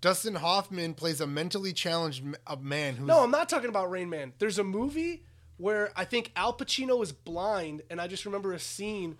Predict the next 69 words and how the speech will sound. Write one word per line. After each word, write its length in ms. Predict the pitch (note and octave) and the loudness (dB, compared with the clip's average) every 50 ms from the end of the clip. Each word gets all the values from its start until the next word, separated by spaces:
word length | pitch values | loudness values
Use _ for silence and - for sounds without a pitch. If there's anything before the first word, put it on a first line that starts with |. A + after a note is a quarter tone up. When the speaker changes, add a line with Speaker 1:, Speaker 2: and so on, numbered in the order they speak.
| - - - | -10 0 8
Speaker 1:
I 160 | A#3+ C#4+ D4+ | 12 12 12
said 480 | C#4+ - - F#4 F4 D#4 B3 F3+ E3 | 12 12 8 8 6 6 4 2 8
Dustin 520 | D3+ A#3+ C#4 C#4+ C#4+ - - C#4+ C#4 B3 G#3+ | 10 12 12 12 12 10 10 8 6 6 6
Hoffman. 840 | - - F3 G3 A#3 B3+ - - G3+ G3+ G3 F#3+ F3+ D#3+ C#3+ C3+ C3+ G#3 | 6 10 12 12 12 12 12 12 8 6 8 10 8 8 6 2 2 4
Speaker 2:
Oh, 160 | G#3+ G#3 G3+ | 6 6 6
okay. 200 | F3+ - G3+ - - | 4 2 -4 -4 0
Well, 100 | F#3 A#3 | 4 6
Speaker 1:
What 100 | G#3 - C4+ | 10 12 12
Speaker 2:
I 40 | C#4 | 10
didn't 120 | C4+ B3+ | 10 10
Speaker 1:
the 80 | A#3+ C#4+ | 10 10
Speaker 2:
remember. 200 | B3+ G#3 F#3+ - | 10 10 8 8
Speaker 1:
fuck 300 | - C4+ C4+ C#4 C4+ - | 10 10 10 10 8 4
are 60 | A3 | 0
you 220 | A3 A3 B3 C#4 C4+ - | 2 6 6 6 6 6
talking 460 | - B3 B3 C4+ C4+ B3+ - A3+ F#3 | 6 8 10 10 8 8 6 2 4
Speaker 2:
I, 40 | F#3 | 4
I 40 | G#3+ | 4
Speaker 1:
about? 120 | F3 E3+ D#3 | 4 2 -2
Speaker 2:
confused 280 | D#3+ C#3+ A3 A3+ G#3 F#3 | -2 -2 -4 -4 -6 -6
the 60 | F3+ | -6
two. 140 | - E3+ E3 | -8 -6 0
Yeah, 180 | G#3+ A#3 G#3+ | 2 2 2
but 120 | F#3 - - | 2 0 -2
then, 280 | A3+ A3 A3 G#3+ G#3 A3 | -2 -2 -2 -2 0 2
no, 140 | A#3+ A#3 | 2 4
no, 80 | A3 G#3 | 4 4
no. 100 | G3 F#3 | 2 0
But 80 | F3+ - | 0 -2
then 120 | A3 A3 | 0 2
I 100 | G#3+ A3 | 2 2
was 160 | A3 A3+ - | 0 0 -2
talking 200 | - A#3+ G#3 G3+ | -2 -4 -4 -4
about 280 | G#3 G3+ F#3+ F3 D#3+ D#3 | -4 -2 -2 -2 -2 -2
Rain 240 | F3 F#3+ G#3 G#3 F3+ | -2 -2 -2 -2 -2
Man. 260 | D#3+ C#3+ C#3 C3+ C#3+ | -6 -6 -6 -8 -6
You, 160 | F3+ G3+ F#3+ | -6 -6 -6
'cause 180 | - F3+ D#3+ F3+ | -6 -8 -6 -6
you 80 | F#3+ | -6
said 180 | - - F3+ E3 | -4 -4 -6 -6
you're 100 | F3+ - | -8 -10
thinking 320 | - - G3 F#3+ G3 D#3 | -4 -4 -4 -4 -4 -6
Rain 240 | D3 D#3+ E3+ F#3 E3 | -6 -4 -4 -2 -4
Man. 80 | D#3 D3 | -2 2
I'm 40 | D3 | 6
like, 80 | D#3 E3 | 8 10
Speaker 1:
Al 100 | G3+ A3 | 10 10
Speaker 2:
"No, 60 | F3 | 8
I'm 60 | - B3 | 6 4
not 120 | E3 - | 4 6
thinking." 280 | - - G#3+ A3 G#3 F#3+ | 4 4 6 4 6 6
Speaker 1:
Pacino, 280 | F3 D#3+ D#3 C#3+ C#3+ C3+ | 4 4 4 2 -2 -2
yes. 340 | C#3+ D3+ D3 C3 B2 - - - | 0 0 0 0 0 -4 -4 -2
Al 160 | D3 D3+ E3 | -2 -2 -2
Pacino 420 | E3 G3+ - - - G3+ F#3 F3 E3 | -2 -2 -4 -2 -2 -2 -2 -2 -2
is 80 | D3 | -4
blind. 320 | C#3 D3 D#3+ D3+ C#3+ C3 C3 | -2 -2 0 0 0 0 2
That's 220 | C#3+ D#3+ - - | 2 2 2 2
called 240 | - G#3+ G#3 F3+ - | 0 2 2 2 2
Speaker 2:
Scent 340 | - - - F#3+ F#3 F3+ - | 4 6 8 8 8 6 6
Speaker 1:
Scent 140 | A3 G3 | 4 4
of 40 | E3+ | 4
a 60 | F3+ | 4
Woman. 440 | E3 D#3 D#3 E3 F3 E3+ D3+ C3 C3 C#3 | 2 4 4 2 4 4 2 0 0 0
Speaker 2:
That's 200 | D3+ D3 - - | -2 -4 -4 -6
what 80 | C#3 C#3 | -10 -10
it 80 | C3 | -10
is. 180 | C3+ C3 B2 - | -12 -12 -10 -10
Yep. 160 | D3 D3 | -10 -10